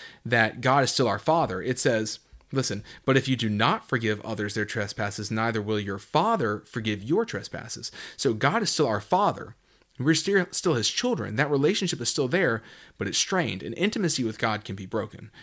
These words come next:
It can be strained. If we're walking in disobedience, then yes, we're still his children, but, but the, there's not that intimacy there.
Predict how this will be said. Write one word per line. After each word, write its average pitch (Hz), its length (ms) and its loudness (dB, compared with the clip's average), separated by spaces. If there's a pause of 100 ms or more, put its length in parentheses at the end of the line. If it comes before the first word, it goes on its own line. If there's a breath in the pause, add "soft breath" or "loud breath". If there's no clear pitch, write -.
It 113 120 -4
can 120 140 -2
be 101 200 -4
strained. 135 340 0
If 120 60 -2
we're 131 80 0
walking 147 320 2
in 120 80 -2
disobedience, 120 680 0
then 110 120 -2
yes, 147 240 0
we're 123 60 -2
still 127 180 -2
his 107 120 -4
children, 139 360 0
but, 107 260 -4
but 113 160 -4
the, 110 160 -8
there's 117 220 -2
not 110 180 0
that 101 160 -6
intimacy 113 460 -2
there. 98 240 -8